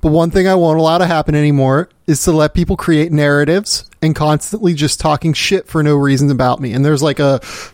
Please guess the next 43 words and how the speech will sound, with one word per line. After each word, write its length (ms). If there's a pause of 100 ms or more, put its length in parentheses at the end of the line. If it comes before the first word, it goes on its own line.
(120)
big 200
paragraph, 600
like, 160
after 300
that 180
as 100
well 200
that 100
we 140
don't 120
really 220
need 220
to 140 (160)
go 180
into 260
necessarily. 720
It's 200 (200)
about 400
just, 180
like, 180 (600)
Russ 440
not 240
caring 320
about 420 (340)
a 60
championship 920
and 400
being 220
a 20
champion 460
of 100
life 420
because 340
he 80
hasn't, 360 (320)
'cause 120
he's 140
made 200
it 80
this 160
far. 320
And, 140
like, 200